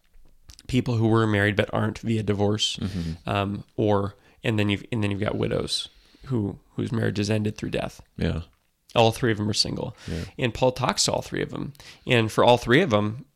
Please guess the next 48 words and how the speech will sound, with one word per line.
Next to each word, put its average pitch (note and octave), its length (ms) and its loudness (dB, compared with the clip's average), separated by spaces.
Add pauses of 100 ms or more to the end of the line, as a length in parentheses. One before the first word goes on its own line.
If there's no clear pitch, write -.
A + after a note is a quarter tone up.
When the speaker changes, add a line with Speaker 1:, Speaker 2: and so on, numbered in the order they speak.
Speaker 1:
talking B2+ 360 4
in A2+ 80 4
First A#2+ 200 -2
Corinthians A2 340 0
seven, C#3 240 0
he A#2 120 -2
says, G#2+ 380 -2
"I A#2 100 -2
wish F#3+ 240 -2
actually A#2 360 -2
that, G#2 200 -4 (460)
that A#2 260 0 (380)
everybody C3 420 2
were A2 200 0
like G2 260 -2
I - 80 -4
am." - 280 -8 (440)
And C3 100 4
what B2 120 8
he's A#2 160 2
not A#2+ 480 2
doing G#2 320 0
there G#2 320 -4 (100)
is A#2+ 180 0
he's A#2 160 2
not B2+ 240 2
saying, G#2+ 400 -2 (460)
um, G#2+ 260 -2
"I A#2 100 0
wish A2 340 0
people G#2 300 -4
would G#2 120 -4
not - 180 -2
get - 140 -8
married B2 220 -4
anymore." A2+ 420 -4 (180)
Speaker 2:
Yeah. - 240 -8
Speaker 1:
He - 200 0
obviously B2 420 0
doesn't G#2 260 -4
mean G#2+ 140 -2
that G#2 260 -4
Speaker 2:
Yeah. C3 120 -2
Speaker 1:
because - 200 -2
he A#2+ 140 2
has A2+ 160 0
just - 420 0
said, G#2 360 -2